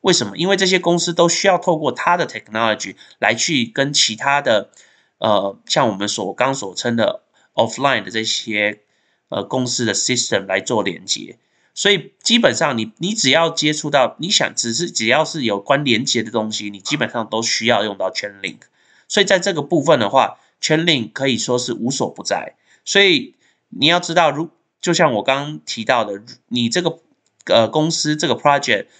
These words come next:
它的，它的 value，它的，呃，currency 的 value 要高的话，价钱要好的话，表-，它表示它运-，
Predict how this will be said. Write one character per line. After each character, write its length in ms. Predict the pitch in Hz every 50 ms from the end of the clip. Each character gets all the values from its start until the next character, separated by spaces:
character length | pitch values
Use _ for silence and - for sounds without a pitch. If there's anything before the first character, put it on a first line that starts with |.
| _ _ _
它 180 | _ - 160 160
的， 440 | 165 151 123 120 113 107 - _ _ _ _ _ _ _ _ _ _
它 160 | - 151 151
的 200 | 143 127 113 - - _ _ _ _
value， 460 | - 139 135 139 147 151 147 120 101 90
它 140 | - 143
的， 160 | 147 135 127 117 _ - _
呃， 240 | - 123 127 120 120
currency 400 | - 175 180 160 123 107 - 110
的 160 | 104 104 104
value 340 | 120 127 131 131 - 113 101
要 120 | 123 127
高 280 | 117 - - 120 110 113
的 120 | 110 101
话， 180 | - 117 107 104 -
价 180 | - - 156 123
钱 200 | 107 - 107 107
要 160 | 113 113 -
好 260 | _ - - - 87 -
的 100 | - 98
话， 300 | 95 - 123 95 - - - - - _ _ _ _ _ _ _
表-， 220 | _ 101 90 - -
它 180 | - - 160 160
表 220 | 160 160 - 98
示 140 | 101 135 131
它 160 | 143 135 127
运-， 260 | - - 170 139 127